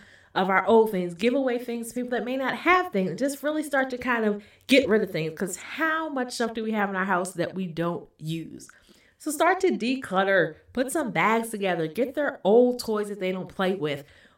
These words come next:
all those things that are gently used, that are still in good condition, and donate them. And that is twofold. One, it is showing your kids a way to give back during the holiday season. It is helping you to declutter some of your household.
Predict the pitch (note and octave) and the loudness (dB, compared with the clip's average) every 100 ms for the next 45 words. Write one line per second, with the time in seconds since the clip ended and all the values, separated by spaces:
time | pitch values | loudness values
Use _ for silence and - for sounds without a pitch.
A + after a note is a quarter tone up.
0 | _ B3 C#4+ D4 C#4 C4 G#3+ G#3 F#3+ D#3+ | _ 6 6 6 0 -2 -2 -2 -2 -4
1 | D#3 D3+ A3 C4 G#3+ G#3 F#3+ F3+ E3+ E3 | -4 -4 -4 -4 -4 -6 -6 -6 -6 -6
2 | E3 - D#4+ D4+ G#3 G#3+ G#3 F3 D3+ E3 | -8 -4 -4 -2 -4 -4 -6 -6 -6 -8
3 | E3 C#4 D4+ A3+ - F3+ C4+ F3 D#3 D#3 | -10 -10 -8 -6 -2 -2 -2 -4 -6 -8
4 | C#3+ C#3 - _ _ _ G#3+ A3 B3+ C#4 | -8 -10 -14 _ _ _ -8 0 2 2
5 | C4+ - F4+ F#4 C#3 C#3+ - E3+ A#3 D#4+ | 0 4 4 6 4 4 0 -2 -2 -2
6 | B3+ A#3+ A#3+ A3 A3 G#3 A#3+ A3 G#3 E3 | -6 -6 -4 -4 -4 -6 0 0 0 -2
7 | F3+ F3+ F3+ F#3 E3 D3+ D3+ D#3+ B3 B3+ | -2 -4 -6 -8 -6 -6 -2 -2 -2 -4
8 | A3 A#3+ B3 A#3 B3 A#3+ B3 B3 C4 C4+ | -8 -6 -4 -2 -4 -4 -6 -6 -6 -6
9 | D#4+ - - _ E3+ F3+ B3 C4 G#3+ B3+ | -10 -14 -20 _ -4 -2 0 0 -2 -4
10 | C#4 F#3 F#3 F3 - B3 B3+ C4 C4 G#3+ | -4 -6 -6 -8 -4 2 4 2 -2 -6
11 | F3 D#3+ F3+ C#4 D4 D4 C#4+ C#4 | -4 -6 -4 -4 -4 -2 0 -2